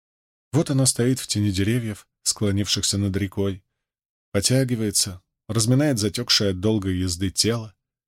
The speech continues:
Чингис невольно сравнивал её с Чахэ. Борте высокая, сильная и выносливая —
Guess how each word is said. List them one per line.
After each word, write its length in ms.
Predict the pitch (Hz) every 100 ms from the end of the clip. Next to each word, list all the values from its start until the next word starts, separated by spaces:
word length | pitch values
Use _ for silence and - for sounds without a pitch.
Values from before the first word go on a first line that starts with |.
| _ _ _ _ _ _ _ -
Чингис 420 | 156 151 160 -
невольно 440 | 143 135 160 143
сравнивал 640 | 131 - 127 120 120 110
её 380 | 107 98 95 98
с 40 | 95
Чахэ. 600 | - 95 78 92 71 - _ _ _ _ _ _ _ -
Борте 420 | 120 139 131 120
высокая, 640 | 110 113 - 127 123 87
сильная 440 | 82 - 120 117 104
и 40 |
выносливая — 720 | 92 95 123 - 80 60 -